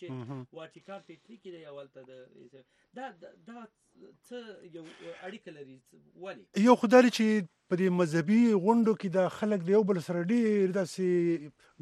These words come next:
Speaker 2: ګډ وډ خلط ملت روان وي، که نه؟ موږ خو په دې حج کې هم کتلي دي، د، هلته کې د زکام او تبې د یو بل نه، یو بل نه لګي، ځکه چې سره ډېر د نږدې نه، آه، هغه روان دي، که نه؟ د لاس لګي،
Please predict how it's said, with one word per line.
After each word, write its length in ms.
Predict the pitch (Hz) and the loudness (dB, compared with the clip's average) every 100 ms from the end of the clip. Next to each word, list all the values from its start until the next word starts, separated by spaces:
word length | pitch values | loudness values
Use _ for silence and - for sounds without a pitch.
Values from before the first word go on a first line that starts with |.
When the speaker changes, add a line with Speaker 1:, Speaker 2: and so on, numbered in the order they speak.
| 147 | 2
Speaker 2:
ګډ 180 | 196 165 170 | 4 2 4
وډ 180 | 196 170 - | 4 4 2
خلط 260 | 190 170 175 | 0 2 0
ملت 220 | 196 - - 156 | -2 -2 -8 -4
روان 380 | 147 170 185 170 | -2 0 0 0
وي، 120 | 147 131 | -2 -4
که 60 | 156 | 0
نه؟ 60 | 214 233 - - - 170 | 0 0 -8 -20 -12 -4
موږ 100 | 202 | -4
خو 80 | 175 | 0
په 40 | 190 | 4
دې 80 | 180 | 4
حج 100 | 202 | 4
کې 80 | 190 | 2
هم 80 | 214 175 | -2 -2
کتلي 320 | 208 226 208 | -2 0 0
دي، 100 | 196 202 170 170 | 0 -2 -4 -2
د، 320 | 180 180 180 _ - | 0 0 -2 _ -4
هلته 200 | 180 190 170 | -4 -4 -6
کې 100 | 185 156 | -6 -4
د 140 | 143 131 | -4 -6
زکام 500 | 127 190 185 165 143 | -4 0 0 -2 -6
او 80 | 139 | -8
تبې 300 | - 170 165 | -6 -4 -4
د 100 | 160 | 0
یو 60 | 208 185 | 0 0
بل 80 | 160 | -6
نه، 80 | 156 170 | -2 2
یو 60 | 214 | 2
بل 80 | 175 | 2
نه 60 | 156 | -2
لګي، 140 | 165 185 | -4 -6
ځکه 120 | 226 202 | -6 -8
چې 60 | 190 - - - | -10 -14 -12 -4
سره 120 | 220 214 | -2 2
ډېر 160 | 269 240 | 0 0
د 60 | 190 185 | -2 -2
نږدې 300 | 160 165 220 | -2 2 2
نه، 60 | 202 | 2
آه، 600 | 170 - - - 151 151 151 | 0 -6 -20 -6 -2 0 2
هغه 120 | 151 190 | 4 6
روان 320 | 170 165 160 | 6 4 2
دي، 140 | 147 147 | -2 -4
که 60 | 175 | -2
نه؟ 100 | 220 202 | 0 0
د 20 | 143 147 - 147 147 | -2 -6 -14 -8 0
لاس 260 | 175 160 - | 4 2 2
لګي، 340 | 175 165 160 | 0 0 -2